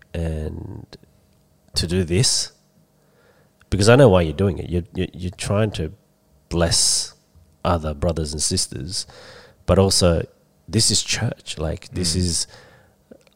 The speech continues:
Speaker 1: like, what's, this is what we're supposed to do.
Speaker 2: Mm.
Speaker 1: Like, the Lord said, "Make disciples." He didn't say,
Speaker 2: Mm.
Speaker 1: "Go and preach to everyone." He didn't say, "Go and do missions." He said,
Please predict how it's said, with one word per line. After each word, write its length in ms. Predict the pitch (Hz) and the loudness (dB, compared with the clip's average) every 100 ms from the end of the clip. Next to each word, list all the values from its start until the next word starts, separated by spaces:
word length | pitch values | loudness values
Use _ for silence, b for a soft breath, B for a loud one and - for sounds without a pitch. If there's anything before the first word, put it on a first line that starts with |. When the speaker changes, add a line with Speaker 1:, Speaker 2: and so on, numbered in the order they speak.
| _ - | _ -4
Speaker 1:
like, 580 | 85 82 76 85 - - B B B B B _ _ | -2 -2 -2 -6 -10 -18 B B B B B _ _
what's, 220 | 92 95 - | 0 0 0
this 180 | 135 | -2
is 80 | 139 | 2
what 120 | 139 | 4
we're 60 | 123 | 4
supposed 380 | - - 120 - | 4 6 6 4
to 60 | |
do. 220 | 90 120 80 _ - | 2 0 -2 _ -4
Speaker 2:
Mm. 240 | 104 101 - _ | -2 -2 -6 _
Speaker 1:
Like, 300 | 90 85 - | -2 -2 -2
the 100 | 101 | 4
Lord 340 | 104 123 247 - - _ _ _ - _ - - | 8 10 8 6 -10 _ _ _ -20 _ -20 -4
said, 480 | - 117 107 82 - _ _ _ _ _ - - | 0 2 2 -2 -12 _ _ _ _ _ -20 -8
"Make 240 | - 101 - | -4 -2 -2
disciples." 760 | - 85 98 - - - - _ - | -2 0 -2 -4 -10 -16 -20 _ -12
He 140 | 92 | -6
didn't 200 | 101 110 | -2 0
say, 180 | 87 80 | 2 2
Speaker 2:
Mm. 40 | |
Speaker 1:
"Go 160 | 80 92 | 4 4
and 180 | 80 78 | 2 -2
preach 260 | 95 92 - | -4 -2 -2
to 80 | 78 | -2
everyone." 260 | 80 80 | -2 -2
He 60 | 90 | -2
didn't 140 | 92 | -2
say, 160 | - 78 | -4 -6
"Go 260 | 78 78 | -2 -2
and 180 | 78 76 | -2 -4
do 120 | 78 | -4
missions." 460 | 76 80 - - - | -2 -4 -4 -6 -4
He 80 | 85 | -2
said, 240 | - 82 | -2 -6